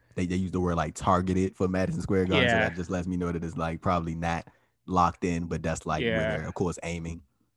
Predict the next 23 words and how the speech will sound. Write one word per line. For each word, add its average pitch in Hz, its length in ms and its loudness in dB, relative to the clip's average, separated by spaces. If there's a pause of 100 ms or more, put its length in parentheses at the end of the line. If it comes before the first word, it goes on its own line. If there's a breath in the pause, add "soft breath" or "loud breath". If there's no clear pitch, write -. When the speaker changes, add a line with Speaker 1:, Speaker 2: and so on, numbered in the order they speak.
(140)
Speaker 2:
So - 160 -2
N-, 135 200 2
November 139 540 2
has 127 140 4
been 113 420 0
the 104 240 -2
month 107 400 -2
in 113 80 -6
which 104 280 -8
they've 104 420 -6
liked 104 300 -6
to, 101 540 -8
uh, 113 180 -4
do 117 200 2
M 113 140 6
S 104 220 4
G 113 280 2
for 104 220 0
their, 104 160 -2 (100)
typically 180 420 6
a 120 60 6
big 117 220 4
show. 104 420 2